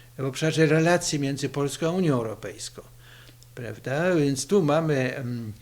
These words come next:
nie-, e, e, powody do niepokoju, em, i,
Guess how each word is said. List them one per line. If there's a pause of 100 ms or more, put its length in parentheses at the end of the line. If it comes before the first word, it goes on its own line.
(120)
nie-,
e,
e, (1040)
powody
do
niepokoju, (760)
em, (760)
i,